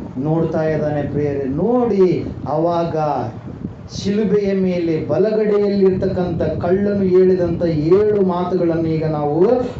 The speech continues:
ನೋಡೋಣ. ಮೊದಲನೇದಾಗಿ ಬಲಗಡೆಯಲ್ಲಿರ್ತಕ್ಕಂಥ ಕಳ್ಳ ಶಿಲುಬೆಯ ಮೇಲೆ ಯಾವ ಮಾತನ್ನು ಹೇಳ್ತಾ ಇದ್ದಾನಂದ್ರೆ,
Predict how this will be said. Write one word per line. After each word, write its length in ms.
ನೋಡೋಣ. 500
ಮೊದಲನೇದಾಗಿ 800
ಬಲಗಡೆಯಲ್ಲಿರ್ತಕ್ಕಂಥ 1120
ಕಳ್ಳ 360
ಶಿಲುಬೆಯ 500
ಮೇಲೆ 280
ಯಾವ 340
ಮಾತನ್ನು 420
ಹೇಳ್ತಾ 400
ಇದ್ದಾನಂದ್ರೆ, 920